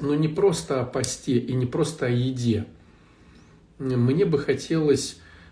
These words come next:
э, еще поговорить, э, о том, как было бы здорово питаться, чтобы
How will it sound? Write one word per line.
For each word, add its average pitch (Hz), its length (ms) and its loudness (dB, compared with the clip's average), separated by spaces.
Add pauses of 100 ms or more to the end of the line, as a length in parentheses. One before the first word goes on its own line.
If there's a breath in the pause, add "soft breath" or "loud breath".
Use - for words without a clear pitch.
(160 loud breath)
э, 117 160 0
еще 117 360 0
поговорить, 127 800 2 (380 loud breath)
э, 113 60 -8
о 123 960 6 (320)
том, 151 380 2
как - 440 -6
было 139 420 6
бы 120 200 4
здорово 120 840 2 (840 loud breath)
питаться, 131 920 -2 (260)
чтобы 135 1080 4